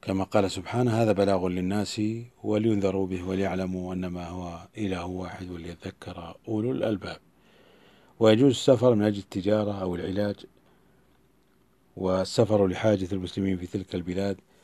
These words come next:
كسفراء الحكومات المسلمة، و-، والسفر لتعلم علم،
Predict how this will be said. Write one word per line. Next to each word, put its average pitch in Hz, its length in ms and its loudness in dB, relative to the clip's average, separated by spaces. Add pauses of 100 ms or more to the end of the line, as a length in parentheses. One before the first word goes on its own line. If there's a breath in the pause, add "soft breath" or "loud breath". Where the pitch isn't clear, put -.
(280 soft breath)
كسفراء 98 500 -2
الحكومات 95 600 -4
المسلمة، 95 580 -4
و-، 87 320 -10 (580 soft breath)
والسفر 107 440 0
لتعلم 95 680 0
علم، 95 540 0